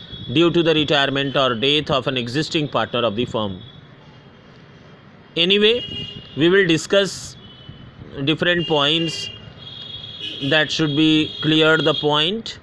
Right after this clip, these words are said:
that is sacri-, differences between sacrificing ratio and gaining ratio. Now the first point is, sacrificing ratio is that ratio in which the existing partners of the firm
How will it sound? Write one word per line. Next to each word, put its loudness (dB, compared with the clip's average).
that 4
is 2
sacri-, 0
differences 0
between 0
sacrificing 0
ratio 0
and -2
gaining 0
ratio. 2
Now 2
the 2
first 0
point 0
is, -2
sacrificing 0
ratio 4
is 4
that 2
ratio 0
in 0
which 0
the 0
existing -2
partners -2
of 0
the 0
firm -2